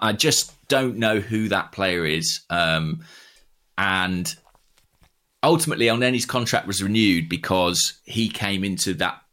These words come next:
position in the team last season and did a decent job. And I, I sort of think that decision was kind of made.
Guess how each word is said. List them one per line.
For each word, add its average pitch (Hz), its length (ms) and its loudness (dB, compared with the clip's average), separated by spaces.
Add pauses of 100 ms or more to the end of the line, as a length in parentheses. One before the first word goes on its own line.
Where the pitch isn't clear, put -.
(220)
position 98 400 -2
in 87 80 -4
the 82 80 -6
team 92 300 0
last 87 260 0
season 82 600 -2
and 82 200 -8
did 90 260 0 (800)
a 92 60 -10
decent 82 680 -4 (840)
job. 87 420 -4 (320)
And 82 440 0 (1120)
I, 82 220 -4
I 98 140 -2
sort 107 220 -2
of 95 60 -4
think 101 360 -2
that 101 180 -2
decision 92 460 -2
was 90 120 -4
kind 98 460 -2
of 82 100 -10
made. 92 460 -6